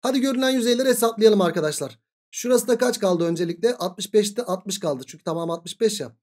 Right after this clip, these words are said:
Sonra burası elli iken burası da elli. Hadi bakalım. Beş kere beş yirmi beş. İki yüz elli burası. Sonra hocam şurası altmış mı? Evet. Burası elli. Burası üç bin mi yaptı? Aynen öyle. Sonra burası beş kere beş yirmi beş. İki bin beş yüz yaptı burası.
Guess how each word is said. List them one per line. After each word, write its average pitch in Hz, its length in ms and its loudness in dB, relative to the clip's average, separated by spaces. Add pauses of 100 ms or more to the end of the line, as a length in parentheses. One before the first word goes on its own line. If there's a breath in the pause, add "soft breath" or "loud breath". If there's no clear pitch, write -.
(320)
Sonra 220 320 2
burası 226 260 4
elli 202 160 4
iken 220 260 0
burası 202 220 0
da 180 40 -2
elli. 147 240 -4 (140)
Hadi 226 180 4
bakalım. 170 800 2 (500)
Beş 214 180 6
kere 220 160 8
beş 220 200 4
yirmi 214 180 4
beş. 202 200 4
İki - 240 -10
yüz 208 140 2
elli 208 260 4
burası. 202 320 6 (280)
Sonra 196 460 2
hocam 175 480 2 (300)
şurası 202 500 -2
altmış 196 360 -4
mı? 220 200 -2
Evet. 180 380 0 (220)
Burası 196 320 -2
elli. 185 280 -2 (160)
Burası 190 280 -4
üç - 240 -6
bin 220 100 2
mi 220 100 4
yaptı? 214 360 0 (120)
Aynen 160 360 -2
öyle. 151 400 -4 (360)
Sonra 208 300 2
burası 220 280 6
beş 208 180 4
kere 208 140 4
beş 208 180 4
yirmi 190 180 0
beş. 185 140 -2
İki - 240 -6
bin 180 160 2
beş 190 200 0
yüz 180 100 -6
yaptı 151 260 -2
burası. 131 420 -8